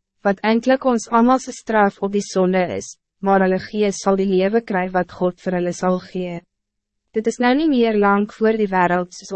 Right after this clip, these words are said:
ons dit ken tot 'n einde gaan kom nie. Onthou dit elke oomblik en dink daaroor na.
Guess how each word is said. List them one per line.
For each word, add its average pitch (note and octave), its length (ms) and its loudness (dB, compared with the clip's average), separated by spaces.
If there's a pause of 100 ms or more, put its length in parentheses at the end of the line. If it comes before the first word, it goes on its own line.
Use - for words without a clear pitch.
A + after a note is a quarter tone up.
ons F3+ 140 -6
dit F3 160 -10
ken F#3 300 -2
tot G3 240 -4
'n G3 220 -6
einde G3 220 2
gaan F#3 260 -4
kom E3+ 240 -4
nie. F3 240 -6 (640)
Onthou A3+ 320 2
dit A#3+ 160 2
elke A#3+ 380 2
oomblik G3 540 0
en F#3+ 140 -2
dink F#3 300 0
daaroor F3 400 -2
na. E3 300 -6